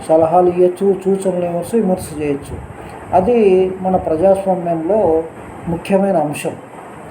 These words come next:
అందుకోసమే ప్రజలు ప్ర-, పబ్లిక్ రిప్రజెంటేషన్ అంటారు. ప్ర-, ప్రతి వాళ్ళు అసెంబ్లీ పోయి ప్రజలు మాట్లాడలేరు కాబట్టి కొంతమంది కలిసి ఆ నియోజకవర్గం ఎన్నుకునడం వల్ల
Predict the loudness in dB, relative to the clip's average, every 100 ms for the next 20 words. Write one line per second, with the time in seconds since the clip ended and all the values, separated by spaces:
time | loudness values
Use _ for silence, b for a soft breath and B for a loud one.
0 | -16 -14 -14 -6 0 2 4 2 2 2
1 | 2 2 2 2 2 2 -2 -4 -14 -16
2 | -16 -18 -10 -4 -2 -2 -6 -10 -16 -12
3 | -10 -10 -12 -14 -4 0 2 2 2 2
4 | 2 2 2 2 2 2 2 2 2 0
5 | -2 -4 -2 -2 -2 -2 2 4 4 4
6 | 4 4 2 -2 -10 -4 -2 0 2 4
7 | 4 6 4 2 0 2 2 2 0 2
8 | 2 4 2 2 4 4 4 2 0 -6
9 | -12 -16 -14 0 0 4 2 4 0 2
10 | 2 0 -2 2 2 0 0 2 0 -4
11 | -14 -2 2 2 2 2 2 2 0 0
12 | -4 -2 -4 -4 -2 0 0 -2 0 0
13 | 2 2 2 0 0 4 4 4